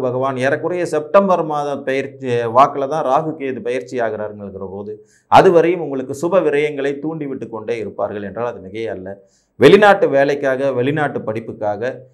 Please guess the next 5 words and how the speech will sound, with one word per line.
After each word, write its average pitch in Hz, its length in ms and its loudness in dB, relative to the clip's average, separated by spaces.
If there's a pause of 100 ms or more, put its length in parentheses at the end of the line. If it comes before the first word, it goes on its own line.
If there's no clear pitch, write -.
(180)
முயற்சி 196 420 10
செய்து 139 240 0
கொண்டிருந்த 113 400 -6
ரிஷபராசிக்காரர்களுக்கு 101 1000 -8 (180)
இந்த 190 160 4